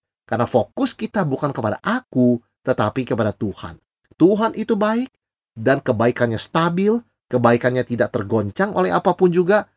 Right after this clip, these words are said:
dan tetap turun-temurun apapun yang terjadi. Dan Dia baik terhadap kita. Dan kebaikan Tuhan tidak bisa diukur dengan kesenangan dan kemauan kita. Ada anak yang berkata,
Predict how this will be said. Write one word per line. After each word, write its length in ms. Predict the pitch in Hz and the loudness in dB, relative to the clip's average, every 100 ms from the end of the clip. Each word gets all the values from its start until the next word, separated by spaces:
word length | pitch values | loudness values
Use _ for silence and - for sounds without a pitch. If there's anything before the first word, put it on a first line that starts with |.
| _ - | _ -6
dan 180 | 107 | -2
tetap 400 | 120 - 185 196 | -2 0 -2 0
turun-temurun 800 | - 185 180 170 151 135 160 190 - _ | 6 6 6 2 0 2 2 -2 -8 _
apapun 920 | 131 123 - 104 101 - 202 220 214 | 4 4 2 -2 -2 2 4 4 2
yang 240 | 147 123 117 | -2 -2 0
terjadi. 560 | 113 92 98 - - _ _ _ _ _ _ _ _ _ - | -4 -4 -8 -10 -18 _ _ _ _ _ _ _ _ _ -4
Dan 160 | 120 | -2
Dia 160 | 110 113 | 0 -2
baik 320 | 95 131 131 | 2 2 2
terhadap 320 | 120 110 104 | -4 -2 -4
kita. 320 | - 90 - - _ _ _ | -8 -16 -16 -20 _ _ _
Dan 160 | 120 | -6
kebaikan 480 | 120 127 196 - 208 | -2 0 0 -2 -4
Tuhan 240 | 190 190 - | 0 0 -2
tidak 320 | 185 156 156 | -2 0 0
bisa 240 | 156 - | -2 -6
diukur 640 | 139 - - 269 - 151 147 | -6 -4 -4 -4 -2 0 0
dengan 400 | 139 135 147 202 | -2 -2 -2 -6
kesenangan 800 | - - 156 143 139 143 180 196 - _ _ | -6 -6 -4 -4 -4 -2 -4 -4 -8 _ _
dan 240 | 139 139 | 0 0
kemauan 560 | - 131 117 120 151 170 | 0 2 2 2 -2 -4
kita. 480 | 240 233 - 143 _ _ _ _ _ _ _ _ _ _ _ _ | -10 -10 -12 -20 _ _ _ _ _ _ _ _ _ _ _ _
Ada 320 | - - 285 | -8 -6 -6
anak 160 | - 143 | -4 -4
yang 80 | |
berkata, 720 | 127 120 127 - 123 117 117 | -4 0 -2 0 -2 -2 -4